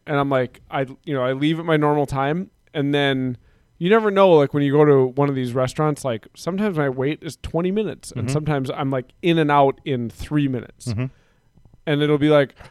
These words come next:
Speaker 1: "Well, I have a quarter of a tank, but I have an extra fifteen minutes right now. I'm just gonna go to the gas station on my way to Dan's
Speaker 2: Mm-hmm.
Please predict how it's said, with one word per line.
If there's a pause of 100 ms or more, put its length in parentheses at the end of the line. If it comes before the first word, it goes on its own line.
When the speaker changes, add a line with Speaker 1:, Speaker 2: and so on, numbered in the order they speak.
(440)
Speaker 1:
"Well,
I
have
a
quarter
of
a
tank,
but (340)
I
have
an
extra
fifteen
minutes
right
now. (480)
I'm
just
gonna
go
to
the
gas
station
on
my
way
to
Dan's
Speaker 2:
Mm-hmm.